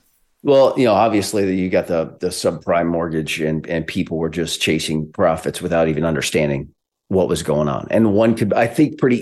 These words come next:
easily connect the dots to, to cryptocurrency and all. People are diving after the shiny thing there, going, "Well, I don't really know how it works,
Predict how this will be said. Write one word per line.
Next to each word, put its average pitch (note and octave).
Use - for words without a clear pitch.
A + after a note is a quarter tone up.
easily A#2
connect A2+
the G2+
dots G2+
to, F#2
to F2
cryptocurrency G2+
and F#2
all. D#2+
People F#2
are F2
diving F2+
after F2
the D#2+
shiny F2+
thing F2
there, A2
going, F#2+
"Well, C3+
I -
don't B3
really G3
know E3
how C3
it A2
works, -